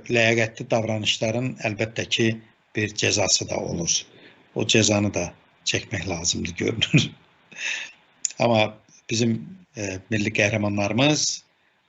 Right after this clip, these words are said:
bunların tarixi, bunlar müqəddəsdir və onlar həm də bir tərbiyə üçün nümunədirlər. Yəni, mənim, e, belə bu, e,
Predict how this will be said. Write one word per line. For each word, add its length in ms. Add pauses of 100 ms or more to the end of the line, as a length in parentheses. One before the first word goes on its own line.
(120)
bunların 380
tarixi, 560 (420)
bunlar 300
müqəddəsdir 800
və 220 (680)
onlar 460
həm 240
də 80
bir 120
tərbiyə 440
üçün 280 (320)
nümunədirlər. 760 (1160)
Yəni, 200
mənim, 320
e, 160 (1080)
belə 260 (100)
bu, 160 (2250)
e, 320